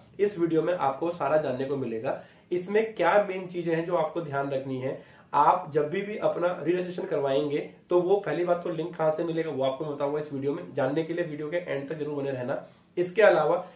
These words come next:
क्या जरूरी चीज़ें हैं जो आपको ध्यान रखनी है, इसमें दो चीज़ें आपके पास main होनी चाहिए। आपकी detail तो एनआईएस के पास already है, बस आपको यहाँ पर एक phone number और एक email ID देनी पड़ेगी। ध्यान रखना,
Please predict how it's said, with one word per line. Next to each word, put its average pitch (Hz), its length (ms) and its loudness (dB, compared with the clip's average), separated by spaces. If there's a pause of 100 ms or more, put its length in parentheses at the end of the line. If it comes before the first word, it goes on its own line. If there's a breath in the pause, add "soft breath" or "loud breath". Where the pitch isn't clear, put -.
(180 loud breath)
क्या 175 420 6
जरूरी 165 240 0
चीज़ें 175 360 -2
हैं 170 100 -2
जो 175 100 -2
आपको 160 260 0
ध्यान 135 320 -2
रखनी 120 240 -4
है, 120 140 -8 (200 loud breath)
इसमें 180 260 -4
दो 170 160 0
चीज़ें 190 240 -2
आपके 175 160 -2
पास 175 240 -4
main 156 200 -2
होनी 139 240 -4
चाहिए। 139 300 -4 (280 loud breath)
आपकी 151 320 2
detail 175 480 -2
तो 196 200 -2
एनआईएस 160 340 0
के 170 60 -10
पास 180 260 -4
already 160 300 0
है, 151 300 -2 (260 loud breath)
बस 185 320 4
आपको 160 340 2
यहाँ 135 280 0
पर 180 280 -2
एक 175 200 -2
phone 156 300 0
number 170 260 2
और 151 500 2
एक 190 300 -2
email 151 260 0
ID 147 180 0
देनी 131 220 0
पड़ेगी। 117 440 -6 (280 loud breath)
ध्यान 147 280 2
रखना, 180 380 2